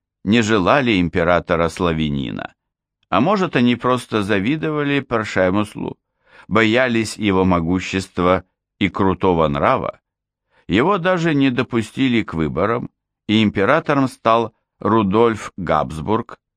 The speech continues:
далеко не самый знатный и могущественный среди немецких курфюрстов. Мало того, Паршемысла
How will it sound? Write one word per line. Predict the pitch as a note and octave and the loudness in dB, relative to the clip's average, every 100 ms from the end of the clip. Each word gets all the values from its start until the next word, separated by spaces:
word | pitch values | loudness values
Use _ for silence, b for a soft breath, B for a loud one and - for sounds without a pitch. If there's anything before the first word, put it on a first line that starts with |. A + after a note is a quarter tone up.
| _ _ _ | _ _ _
далеко | F#2 A2+ A2 A2 A#2 | -2 2 2 2 2
не | A2 | 2
самый | G#2+ A2+ G2 F#2+ | 0 2 2 2
знатный | F2 F2+ F2+ E2 E2+ E2+ | 2 2 0 0 -2 -2
и | E2+ - F2 | -2 -2 0
могущественный | F2 E2 F2 E2 E2+ - E2+ E2 E2 | 0 0 -4 -4 -8 -6 -4 -2 -2
среди | D#2 E2 D#2+ F2 - _ | -4 -4 -2 -2 -4 _
немецких | - G2 G2 F#2 E2 - F2+ - | -2 2 4 2 -2 -4 -6 -4
курфюрстов. | F2+ E2+ - E2 D#2+ - E2 D#2+ - _ _ _ _ _ _ | -4 -2 -2 -4 -6 -8 -10 -10 -16 _ _ _ _ _ _
Мало | - D#3+ F3+ D3+ | -2 2 2 0
того, | - F2+ F2+ | 0 0 0
Паршемысла | - G2 F#2 - C#3 G2 D2+ - G#1+ | 0 -2 -2 0 0 0 -4 -6 -8